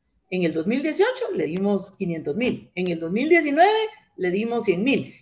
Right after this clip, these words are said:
en el dos mil veinte no le pudimos dar la situación de, de coyuntura, ¿verdad? En el dos mil veintiuno le vamos a volver a dar". Entonces,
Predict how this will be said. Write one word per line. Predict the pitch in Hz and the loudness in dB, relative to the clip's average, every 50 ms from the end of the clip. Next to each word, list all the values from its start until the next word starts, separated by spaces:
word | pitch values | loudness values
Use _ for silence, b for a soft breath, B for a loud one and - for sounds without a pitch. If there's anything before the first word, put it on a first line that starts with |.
| B - | B 6
en | 214 214 202 | 6 8 8
el | 196 196 190 | 8 8 8
dos | 180 180 175 | 6 4 2
mil | 220 240 247 | 2 4 6
veinte | 254 285 294 294 359 359 | 6 6 6 6 4 4
no | 294 233 | 6 6
le | 214 214 | 6 6
pudimos | 208 175 185 190 202 202 208 220 | 4 4 4 4 6 6 6 6
dar | 214 330 330 285 220 - - - | 8 8 8 8 6 2 -4 -10
la | - - | -16 -16
situación | - - - - - - - - 196 196 196 196 196 185 | -16 -16 -16 -14 -14 -6 2 4 6 6 6 4 0 -2
de, | 180 165 151 - | -2 -4 -4 -6
de | - 151 - | -8 -8 -8
coyuntura, | - - - 165 180 202 202 - 349 269 - - - - | -6 -6 -6 -4 -4 -2 2 4 6 6 4 4 0 -6
¿verdad? | - - 240 320 - B B B B B B B B B | 0 2 4 4 2 B B B B B B B B B
En | 226 226 214 | 2 4 6
el | 208 202 | 6 4
dos | 190 185 185 | 4 2 0
mil | 208 233 247 | 0 -2 -2
veintiuno | 247 269 269 262 254 302 311 311 311 349 370 - | -2 -2 -4 -4 -2 -2 -2 0 0 0 0 2
le | - 190 175 | 0 0 0
vamos | 175 180 190 202 202 | 0 -2 -4 -2 -2
a | 196 240 | -2 -2
volver | 226 214 180 180 190 | 0 0 0 2 2
a | 196 214 | 4 4
dar". | 254 - - - - | 6 4 4 2 -2
Entonces, | - - - 427 - 254 254 254 | -10 -8 -6 -4 -4 -4 -6 -8